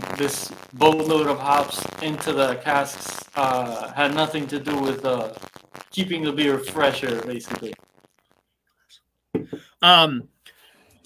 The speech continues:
Speaker 2: it, it, it did, but it wasn't specifically invented for that trip. And, um, and, and so it was, it was common practice for brewers all over the world to add hops to casks before they shipped them. Um,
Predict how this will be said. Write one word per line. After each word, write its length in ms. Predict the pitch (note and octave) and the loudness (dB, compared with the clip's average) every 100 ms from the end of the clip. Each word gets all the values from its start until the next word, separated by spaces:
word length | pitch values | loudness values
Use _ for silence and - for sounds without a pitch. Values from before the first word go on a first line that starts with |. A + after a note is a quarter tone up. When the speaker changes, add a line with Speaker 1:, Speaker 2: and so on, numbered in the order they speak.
| _ _ _ _ _ _ _ | _ _ _ _ _ _ _
Speaker 2:
it, 200 | A3 F#3 - | 2 2 4
it, 240 | G#3 F#3 - | 4 4 4
it 260 | G3+ C3 | 4 2
did, 480 | - A#3 G#3 D#3+ D3 | 6 8 10 8 6
but 160 | F3 E3 | 2 2
it 80 | F#3 | 4
wasn't 320 | F#3+ F#3+ F3+ | 0 0 -4
specifically 800 | - F3 D#3+ G3+ F3+ F#3 E3+ D#3 | -4 -2 0 2 0 -2 0 0
invented 480 | C3+ D3 D#3 C#3+ - | 2 2 2 2 -2
for 140 | C#3 | -4
that 240 | C#3 C3 | 0 -2
trip. 440 | - - C3+ A2 F#2+ - _ _ _ _ - | -2 -8 -6 -8 -10 -20 _ _ _ _ -4
And, 580 | C3 B2+ B2 A#2+ A#2+ - - | 0 2 0 -2 -6 -12 -10
um, 360 | D3 C3+ B2 C3 | -6 -4 -4 -6
and, 200 | D#3+ C#3+ | -6 -6
and 200 | D#3 C#3+ | -4 -4
so 280 | C#3 - D#3+ | -4 0 0
it 120 | D#3+ | 0
was, 300 | F3+ F3 - - - _ | -2 -2 -4 -14 -20 _
it 120 | F#3+ A#3 | 2 4
was 160 | F3+ | 2
common 380 | - G3+ F#3+ D#3 | 2 2 4 0
practice 500 | - F3 F3 F3 D3+ | 2 4 4 0 -6
for 140 | - | -6
brewers 480 | C3 D3 E3+ E3+ C#3 | -8 -6 -2 -2 -4
all 240 | E3+ E3+ E3+ | -4 -4 -2
over 160 | D3+ | -4
the 80 | C#3 | -6
world 400 | C#3 E3 D#3 C3 | -6 -4 -4 -4
to 100 | D#3 | -4
add 220 | D3+ D3 | -2 -2
hops 340 | C#3+ C#3 C3+ - | -2 -6 -6 -10
to 100 | B2 | -12
casks 560 | - C3 B2 - - - | -6 -6 -6 -10 -18 -14
before 320 | C3+ - C3+ | -14 -8 -8
they 140 | B2+ | -6
shipped 380 | A#2 - C3 - | -8 -6 -8 -8
them. 180 | A2 G2 _ _ _ _ _ | -14 -16 _ _ _ _ _
Um, 420 | A#2+ A#2 A2 G#2 | -12 -12 -12 -14